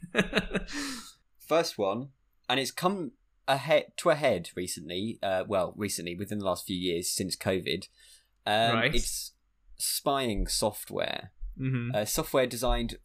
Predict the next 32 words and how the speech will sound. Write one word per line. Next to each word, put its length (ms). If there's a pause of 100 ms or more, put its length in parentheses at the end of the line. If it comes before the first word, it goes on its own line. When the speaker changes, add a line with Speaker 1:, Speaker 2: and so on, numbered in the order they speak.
Speaker 2:
for 560 (320)
spying 400
on 80
employees 1040 (320)
and 540
as 160
well 220
as 160
students 580
now, 260 (180)
'cause 140
now 160
that 120
everything's 440
online, 640 (400)
there's 240
a, 340 (640)
there's 200
an 80
amount 320
of 160
population 680
who 220
don't 420
believe 540
that 180
any 180
work 260
gets 200
done 260 (120)
remotely. 480 (380)
Speaker 1:
Mm-hmm. 240